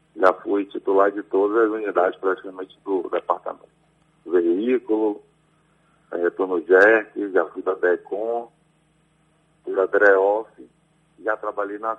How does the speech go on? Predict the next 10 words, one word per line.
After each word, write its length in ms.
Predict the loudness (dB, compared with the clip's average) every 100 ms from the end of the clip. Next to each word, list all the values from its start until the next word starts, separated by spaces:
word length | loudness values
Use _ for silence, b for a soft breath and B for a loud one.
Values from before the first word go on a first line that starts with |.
| -6
sede, 460 | -4 -4 -6 -12 -20 _ -16
onde 280 | -14 -14 -8
saiu 260 | -6 -6 -8
minha 160 | -10
nomeação 500 | -10 -6 -6 -6 -12
também 360 | -12 -10 -10 -10
pra 240 | -4 -2
acumular 560 | -2 -8 -6 4 4 4
com 180 | -2 -6
a 200 | -6